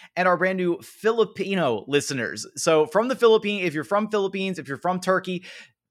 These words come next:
appreciate you tuning into the show. Obviously, we got some connections here with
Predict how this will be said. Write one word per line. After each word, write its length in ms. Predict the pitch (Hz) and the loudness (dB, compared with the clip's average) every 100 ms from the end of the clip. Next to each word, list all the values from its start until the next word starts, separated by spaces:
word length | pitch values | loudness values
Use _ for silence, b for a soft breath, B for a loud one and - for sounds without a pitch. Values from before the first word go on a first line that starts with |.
| _ | _
appreciate 420 | - 247 233 240 220 | -4 -2 0 2 0
you 80 | |
tuning 320 | 185 233 226 208 | 0 0 2 0
into 120 | 196 | -2
the 120 | 190 | -4
show. 480 | 185 208 196 196 180 | 2 6 6 4 0
Obviously, 560 | 151 180 196 - 196 185 | 2 2 0 -2 0 0
we 100 | 170 | 0
got 160 | 151 | -2
some 140 | 160 147 | -2 -6
connections 520 | 160 165 170 175 147 | -2 0 0 -4 -2
here 200 | 165 165 | 0 2
with 160 | 131 | 0